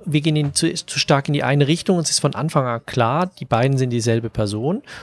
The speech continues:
oder es geht zu stark in die andere Richtung, man kommt überhaupt raus am Schluss. Und, ähm, diese, das war wie eine Kalibrierung. Also ich wusste dann halt irgendwo,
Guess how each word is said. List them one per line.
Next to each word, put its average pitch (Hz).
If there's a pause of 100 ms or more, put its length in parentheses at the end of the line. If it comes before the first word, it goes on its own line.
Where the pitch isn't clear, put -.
(120)
oder 156
es 139
geht 139
zu 139
stark 127
in 127
die -
andere 147
Richtung, 143
man 127
kommt -
überhaupt 107
raus 185
am 107
Schluss. - (480)
Und, 123
ähm, 117 (140)
diese, 123
das 127
war 143
wie 151
eine 151
Kalibrierung. 127
Also 107
ich -
wusste 143
dann 120
halt 113
irgendwo, 123